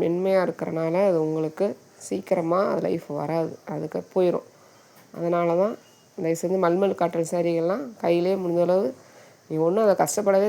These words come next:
தேவையில்லை. லைட்டா கொஞ்சமா ஷாம்பு, அது சோப்பு போட்டு ஒரு நிமிஷம் ஊற வச்சுட்டு கும்மணும், அந்த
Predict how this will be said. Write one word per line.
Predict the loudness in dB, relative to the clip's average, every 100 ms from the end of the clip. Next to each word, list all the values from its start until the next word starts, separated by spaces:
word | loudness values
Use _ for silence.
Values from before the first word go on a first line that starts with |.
| 0
தேவையில்லை. | 0 2 2 2
லைட்டா | 0 2 2 2
கொஞ்சமா | 0 0 -2 0
ஷாம்பு, | 0 0 2 0
அது | 0
சோப்பு | -2 -4 -4
போட்டு | -4 -2 -6 -4
ஒரு | -4 -4
நிமிஷம் | -2 0
ஊற | 2 2
வச்சுட்டு | 0 -4 -6 -6
கும்மணும், | -4 -2 0 2
அந்த | 2